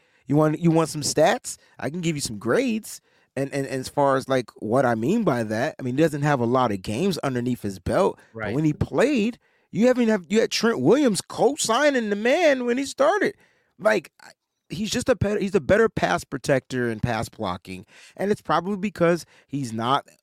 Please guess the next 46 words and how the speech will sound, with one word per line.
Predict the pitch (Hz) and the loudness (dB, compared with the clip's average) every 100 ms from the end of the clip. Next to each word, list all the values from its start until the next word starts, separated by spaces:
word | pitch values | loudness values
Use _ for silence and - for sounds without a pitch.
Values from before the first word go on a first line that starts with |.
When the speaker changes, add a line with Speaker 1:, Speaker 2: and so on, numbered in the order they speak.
| - | -4
Speaker 1:
of | 143 156 135 | 0 0 -2
size | - 139 127 143 127 | -2 0 2 0 -2
at | 123 | -4
six | - 131 143 - | -6 -8 -8 -6
six, | - 160 - | -6 -6 -6
six | 139 147 - | -10 -10 -6
seven, | 139 135 135 | -4 -2 -4
whatever | 123 131 131 131 | -2 -2 -4 -8
Mike | 131 135 | -10 -10
McGlinchey | 120 107 117 123 127 | -10 -8 -8 -6 -4
was, | 110 117 151 | 0 0 0
and | 156 | -4
he | 151 | -2
doesn't | 160 170 175 | 0 0 -2
get | 165 190 151 | -2 -2 2
bull | 208 302 | 0 2
rushed. | 185 127 - | 0 0 -6
He | 143 | -6
doesn't | 139 156 | -4 -4
get | 165 | -6
knocked | 160 165 - | -2 -2 -2
on | 180 | -4
his | 175 | -2
butt. | 185 349 - _ _ _ - | -2 -4 -8 _ _ _ -8
And | 170 | -4
Speaker 2:
No, | - | 0
Speaker 1:
so | 175 | 2
that | 156 | 2
Speaker 2:
he's, | 170 190 - _ _ | 0 -2 -8 _ _
he's | - 143 151 | -8 -6 -6
mean. | 110 135 107 92 95 | -6 -4 -6 -10 -16
Speaker 1:
He's | - 156 | -10 -4
a | 180 | -2
mean, | 147 143 175 | 0 0 0
solid | - - 120 156 180 165 | -2 -2 0 0 -2 -2
dude. | 269 494 180 - | -2 0 -4 -6
He's | - - | -14 -10
from, | 220 214 | -10 -10
we | 220 320 | -10 -4
went | 440 | -2
to | - | 2
West | 370 269 480 254 | 2 2 -2 0
Virginia, | 190 120 156 330 269 | 0 2 -2 0 -4
for | - 113 | -2 -4
God's | 101 90 85 - | -2 -4 -6 -8
sakes. | - - - | -10 -12 -18